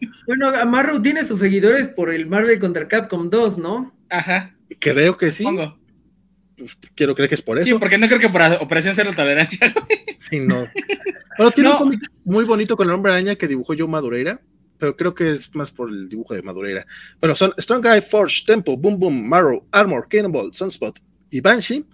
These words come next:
Speaker 3: este, estos personajes que fueron parte de esta votación, que al final, este, no, no, no quedaron en el equipo de los Hombres X y ahora se convertirán en los Secret X-Men, los, los Hombres X secretos. Va a
Speaker 1: Me
Speaker 3: ser un
Speaker 1: estaba preguntando si serían X-Factor o X-Force,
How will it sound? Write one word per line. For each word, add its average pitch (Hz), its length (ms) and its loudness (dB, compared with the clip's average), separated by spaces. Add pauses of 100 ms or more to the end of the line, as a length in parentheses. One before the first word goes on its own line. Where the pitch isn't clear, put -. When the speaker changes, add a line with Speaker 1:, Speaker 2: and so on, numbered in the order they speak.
(340)
Speaker 3:
este, 143 320 -2
estos 170 220 -4
personajes 175 440 -4
que - 80 -14
fueron 151 220 -2
parte 156 260 2
de 147 60 2
esta 135 180 -2
votación, 131 540 -2
que 131 140 -2
al 107 100 -4
final, 120 320 -6
este, 110 260 -8
no, 127 240 -10
no, 220 220 -2
no 202 160 -2
quedaron 190 500 4 (240)
en 139 120 -4
el 131 60 -2
equipo 139 180 -4
de 131 40 0
los 127 100 -6
Hombres 147 200 -6
X 170 340 -6
y - 80 2
ahora 156 160 4
se 156 120 -4
convertirán 139 540 -2 (260)
en 131 120 -4
los - 260 -4 (140)
Secret - 540 0
X-Men, 104 520 -6 (180)
los, - 220 -16 (260)
los 110 180 -12
Hombres - 360 -4
X - 460 -4 (100)
secretos. - 640 -2 (360)
Va 185 60 2
a 208 40 6
Speaker 1:
Me 202 60 8
Speaker 3:
ser 226 100 8
un 220 80 0
Speaker 1:
estaba 254 260 2
preguntando 202 680 2
si 185 320 2
serían 196 380 4
X-Factor 226 560 -2
o 185 100 2
X-Force, 196 580 -2